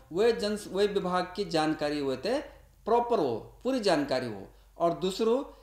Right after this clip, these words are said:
जय क्षेत्र में, यदि वो गढ़वाल क्षेत्र में, कई विभाग में जनसंपर्क को काम छ करन लग्युं, या कुमाऊं क्षेत्र में, कई विभाग में, या कई सरकार का बीच में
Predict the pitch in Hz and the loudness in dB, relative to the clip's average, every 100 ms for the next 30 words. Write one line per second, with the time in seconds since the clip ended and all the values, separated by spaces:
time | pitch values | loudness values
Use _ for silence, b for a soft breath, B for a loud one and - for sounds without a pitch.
0 | B 123 143 233 226 160 139 139 135 113 | B -4 2 2 2 0 0 0 0 -2
1 | - - 165 170 208 196 160 160 170 208 | -8 -8 -4 2 4 4 4 4 4 2
2 | 175 143 127 135 139 143 - 143 139 131 | 2 -2 -2 0 0 0 -2 -4 -2 0
3 | 160 165 143 131 131 B B - 110 175 | 0 0 0 -2 -4 B B -14 -2 -2
4 | 196 139 123 127 123 131 135 131 120 117 | 0 -2 -2 -2 -4 -4 -2 -2 -2 -6
5 | 120 123 120 123 127 135 B B 139 127 | -4 -4 -4 -4 -4 -8 B B -6 -4
6 | 147 165 170 170 127 127 123 127 127 123 | 2 4 4 2 -4 -4 -2 -2 -2 -6
7 | B B - 151 143 139 127 131 127 127 | B B -4 -2 -2 -2 0 0 0 -2
8 | 131 B B - 131 156 143 127 120 127 | -4 B B -10 -8 -6 -6 -6 -2 2
9 | 131 131 123 113 127 131 135 135 135 127 | 2 0 -4 -6 -4 -2 0 0 0 -2